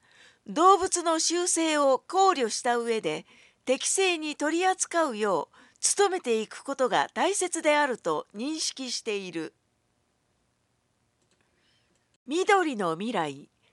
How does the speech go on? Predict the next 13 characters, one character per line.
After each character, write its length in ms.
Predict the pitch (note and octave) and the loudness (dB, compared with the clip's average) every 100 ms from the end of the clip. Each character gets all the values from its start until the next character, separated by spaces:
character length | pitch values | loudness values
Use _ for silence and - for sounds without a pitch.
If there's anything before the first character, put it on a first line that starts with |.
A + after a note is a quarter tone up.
| _ | _
迫 400 | - G4 F4+ D4+ | -2 0 2 4
田 180 | F3+ D#3 | 4 2
圭 380 | G#3+ A#3 A3 | -2 -2 -2
一。 420 | F#3+ - D#3 D3 - _ _ _ _ _ _ _ _ _ _ _ | -8 -12 -12 -12 -16 _ _ _ _ _ _ _ _ _ _ _
障 340 | - E4+ G4+ G4+ | -4 4 6 8
害 240 | F#4 F4 | 6 4
福 220 | E4 - F#4 | -2 -4 -4
祉 40 | |
サ 320 | - - E4+ | -2 2 2
ー 40 | D4 | 2
ビ 120 | G#3 | -4
ス 160 | - | -6
の 240 | E3 D3+ | -2 -2